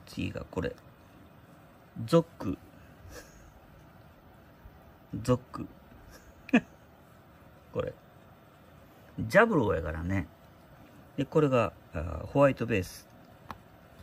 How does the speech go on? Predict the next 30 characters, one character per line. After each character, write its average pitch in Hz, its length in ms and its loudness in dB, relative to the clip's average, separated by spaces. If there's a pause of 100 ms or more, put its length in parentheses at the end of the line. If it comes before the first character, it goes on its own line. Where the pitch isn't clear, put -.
(920)
こ 170 100 4
れ 165 60 6
が 151 80 6
ね、 113 100 2
二 - 240 2
コ 143 100 -2
マ 180 140 2
分 107 180 2
使 - 180 -8
っ 98 60 -2
て - 180 -8
ん 78 40 -2
の 82 80 -4
よ。 76 60 -8 (920)
一 156 160 0
個 196 140 2
し - 80 -6
か 107 80 2
な 87 100 0
い 85 60 -4
ね、 85 80 -4
こ 80 100 -6
れ。 76 140 -8 (920)
ん 131 80 4
で、 113 320 4 (520)
中 147 260 6
で 185 60 4
も 101 100 2
ち - 120 -4
ょ-、 - 20 0